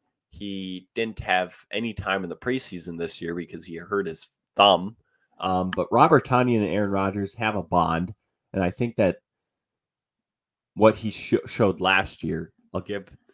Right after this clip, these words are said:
the Packers the slight edge in the tight end category. Offensive line-wise,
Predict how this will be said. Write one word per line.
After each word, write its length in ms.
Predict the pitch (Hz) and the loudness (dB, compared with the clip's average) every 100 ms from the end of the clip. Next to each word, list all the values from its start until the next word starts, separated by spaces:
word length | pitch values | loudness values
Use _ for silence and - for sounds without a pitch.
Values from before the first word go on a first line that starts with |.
| _ _ | _ _
the 80 | - | -20
Packers 520 | - 90 87 78 - _ | -14 -14 -14 -18 -20 _
the 60 | |
slight 480 | - - 92 98 104 - | -20 -18 -12 -12 -12 -12
edge 440 | - - - - _ _ _ _ _ _ - | -14 -14 -20 -20 _ _ _ _ _ _ -14
in 380 | 80 78 76 - _ _ _ | -12 -10 -12 -16 _ _ _
the 80 | 90 | -14
tight 260 | - 87 | -6 -4
end 180 | 82 80 | -4 -6
category. 500 | - 71 67 69 73 - - - | -6 -6 -4 -6 -6 -10 -4 8
Offensive 560 | 143 175 170 - 117 | 8 8 4 2 -2
line-wise, 720 | 98 107 120 123 120 123 - | 2 4 4 2 2 0 -4